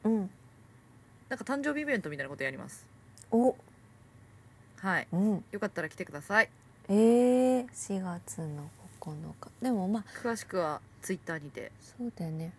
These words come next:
Speaker 1: 二日もまたやるから、その時も。
Speaker 2: うんうんうんうん。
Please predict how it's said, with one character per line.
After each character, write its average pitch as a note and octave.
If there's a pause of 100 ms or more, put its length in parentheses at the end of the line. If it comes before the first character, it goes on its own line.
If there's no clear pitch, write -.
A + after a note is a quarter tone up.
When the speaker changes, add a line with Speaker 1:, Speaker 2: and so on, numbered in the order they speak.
(120)
Speaker 1:
二 -
日 A#3
も A3+
ま G#3+
た A3
や G#3
る G3+
か F3
ら、 D#3
そ F3+
の E3+
時 F3
も。 D3 (800)
Speaker 2:
う C#4
ん -
う C4
ん G#3
う -
ん -
う -
ん。 E3